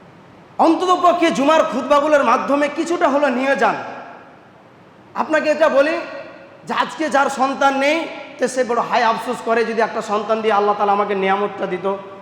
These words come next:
আজকে যার সন্তান নেই, সে এই নিয়ামত থেকে বঞ্চিত। কিন্তু এই সন্তান যে আপনার জাহান্নামে যাওয়ার কারণ হচ্ছে, এই সন্তান যে আপনার ফিতনা, ইন্নামা আমওয়ালুকুম ওয়া আওলাদুকুম ফিতনা, আপনার ধন সম্পদ, আপনার মাল,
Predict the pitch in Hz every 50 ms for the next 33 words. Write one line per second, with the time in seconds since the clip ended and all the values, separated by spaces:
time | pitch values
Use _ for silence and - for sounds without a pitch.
0 | - - - - 196 - - 254 254 254 - 220 233 240 233 233 233 240 233 202
1 | 233 233 247 254 233 - 233 226 226 214 208 208 214 214 226 220 214 226 226 214
2 | 190 190 214 220 - 220 233 196 214 185 - - - - - - - - 220 233
3 | 190 220 226 208 214 208 202 - - - 226 311 339 330 - 370 339 320 294 214
4 | 262 233 220 226 233 240 240 220 190 214 190 214 226 233 226 226 220 208 220 214
5 | - - 185 214 247 254 240 220 226 202 220 240 226 214 190 - - - - -
6 | 190 202 196 - 214 262 302 302 - 320 320 311 262 262 240 247 247 - 262 254
7 | 226 - - 277 392 403 403 359 349 339 302 220 - - - - - - - -
8 | 285 302 285 277 269 262 240 220 226 240 240 233 262 320 349 349 339 302 - 294
9 | 269 254 240 208 220 226 226 254 294 320 - 277 262 254 240 208 - 240 285 -
10 | 285 277 254 240 220 190 - - - - 175 202 - - 240 226 220 208 196 170
11 | 180 220 233 240 214 240 311 359 359 349 - 330 302 277 - - - - - -
12 | 196 208 - 247 233 233 220 208 196 196 214 240 247 247 247 233 208 185